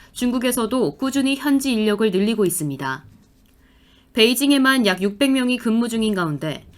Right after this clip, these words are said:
최근에는 첨단 기술 개발구로 알려진 중관춘에 새로운 사무실도 개설했습니다. 하지만 엔비디아는 미국의 무역 규제로 최첨단 반도체를 중국에 판매하지 못하고 있습니다.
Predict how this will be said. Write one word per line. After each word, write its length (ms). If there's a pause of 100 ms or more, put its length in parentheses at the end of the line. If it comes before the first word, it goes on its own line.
(120)
최근에는 680
첨단 420
기술 280
개발구로 560
알려진 440
중관춘에 760 (320)
새로운 420
사무실도 600
개설했습니다. 920 (880)
하지만 420
엔비디아는 680
미국의 360
무역 320
규제로 460 (280)
최첨단 580
반도체를 680
중국에 480
판매하지 560
못하고 420
있습니다. 580